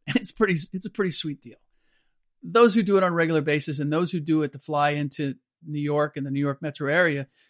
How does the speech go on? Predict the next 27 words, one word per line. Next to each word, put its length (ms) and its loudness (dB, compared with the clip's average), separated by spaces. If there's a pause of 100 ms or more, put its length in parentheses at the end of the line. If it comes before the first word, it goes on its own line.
you 180 -2
do 140 2
it 120 2
to 140 2
avoid 320 0
delays 640 -2 (180)
because 720 -2 (480)
we 80 -8
all 80 -2
know 120 2
the 120 0
traffic 500 -4
ar-, 260 -10
in 140 -6
and 100 -4
around 320 -8
New 120 -4
York. 320 -2 (800)
So 240 2
if 120 0
you 200 6
are 120 12
flying 380 2
into 140 2
New 60 0
York 220 -2
City, 440 -6